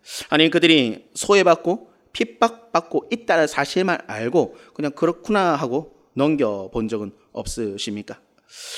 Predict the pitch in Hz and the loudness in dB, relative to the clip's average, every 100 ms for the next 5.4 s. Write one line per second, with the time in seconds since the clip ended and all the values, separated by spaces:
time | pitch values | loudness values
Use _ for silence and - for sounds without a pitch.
0 | - 151 180 180 202 208 190 165 165 165 | 0 6 6 6 6 8 8 6 4 4
1 | 156 104 - _ 110 120 120 127 113 107 | 2 0 -6 _ -6 -4 -4 -4 -6 -8
2 | - 101 - _ - - 160 156 117 127 | -10 -14 -16 _ -12 -6 -6 -4 -6 -6
3 | - _ _ - - 160 170 104 87 85 | -10 _ _ -16 -6 -6 -6 -10 -12 -16
4 | _ - 110 98 92 87 _ - 101 95 | _ -6 -4 -4 -8 -14 _ -18 -16 -14
5 | - 95 92 | -14 -14 -18